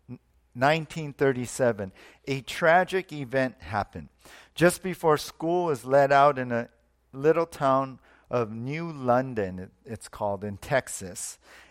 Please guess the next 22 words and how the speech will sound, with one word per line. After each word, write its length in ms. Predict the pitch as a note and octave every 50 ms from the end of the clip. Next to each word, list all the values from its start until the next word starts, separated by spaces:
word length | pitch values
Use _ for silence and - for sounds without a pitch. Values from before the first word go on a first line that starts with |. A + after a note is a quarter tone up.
| _ _ _
a 160 | C#3 C#3 C3+
natural 880 | C3+ C3 B2+ B2+ C3 C3 C#3+ E3 E3 - - - F3 F3 E3 E3 E3 - - -
gas 500 | C3+ C#3 C#3 C#3 C#3+ D3 - - - -
leak 280 | G2+ G#2+ G#2 - -
had 200 | - A#2 A2 G2+
developed 720 | - A#2+ A2+ G2 F#2+ A#2+ B2+ C3 B2 A2 G#2 A2+ - _ _ _ _ _ _
and 180 | - B2+ C3 B2+
accumulated 1120 | B2 A#2+ - _ - - - G#3+ B3 C4+ B3 G#3 C#3+ A#2 A2+ A2+ A2+ A2 G#2 A2+ A2 G#2 -
in 200 | - D3 C#3 C3
the 120 | B2+ A#2
basement 680 | G#2 G2 B2+ C3+ D3+ E3 D#3 - - E3 E3 E3+ D#3+ - _ _ _ _
of 180 | - B2+ A#2+ A2+
a 160 | B2 A#2+ A#2+
school. 600 | - - - - - _ C#3+ C#3 B2 G2+ D#2 - _ _ _ _ _ _ _ _ - - - _ _ _
A 120 | C3+ D3
spark 580 | C#3+ - - - - _ E3+ D#3+ E3+ F3 F3 -
from 240 | - D#3+ D3 C#3 C3
one 180 | C3+ C#3+ D3+
of 120 | D#3 D3+ C3+
the 80 | B2+
classrooms 680 | - - - D3 C#3+ D#3 D#3 - - C3+ B2 A#2 A2 -
somehow 460 | - B2+ A#2+ A#2+ A#2+ A#2 A#2 A#2